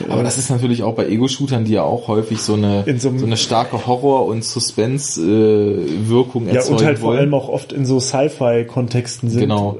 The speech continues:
Speaker 2: und auf irgendwelchen dunklen Raumschiffen spielen
Speaker 1: Da
Speaker 2: und so, ne?
Speaker 1: haben die ja
Speaker 2: Also
Speaker 1: die Blaupause, ne?
Speaker 2: Ja,
Speaker 1: Also
Speaker 2: ja.
Speaker 1: ich hab auch, äh, letztens, also da hab ich auch mal so überlegt, ähm,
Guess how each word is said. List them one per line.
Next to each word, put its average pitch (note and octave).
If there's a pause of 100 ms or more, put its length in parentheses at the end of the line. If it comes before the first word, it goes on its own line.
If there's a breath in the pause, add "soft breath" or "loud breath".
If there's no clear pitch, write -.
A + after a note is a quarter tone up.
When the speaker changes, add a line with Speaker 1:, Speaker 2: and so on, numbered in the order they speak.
(120)
Speaker 2:
und C3
auf C3+
irgendwelchen C3
dunklen C3+
Raumschiffen B2
spielen B2+
Speaker 1:
Da G2+
Speaker 2:
und A#2+
so, A#2
ne? B2
Speaker 1:
haben B2+
die A#2
ja A2+
Speaker 2:
Also A2+
Speaker 1:
die G#2+
Blaupause, G#2+
ne? G#2+
Speaker 2:
Ja, B2+
Speaker 1:
Also B2
Speaker 2:
ja. C#3 (160)
Speaker 1:
ich A2
hab C#3+
auch, A#2+
äh, G#2
letztens, B2 (160)
also G#2
da F#2+
hab G#2+
ich A2+
auch A#2+
mal A2
so A2
überlegt, G2+
ähm, G#2+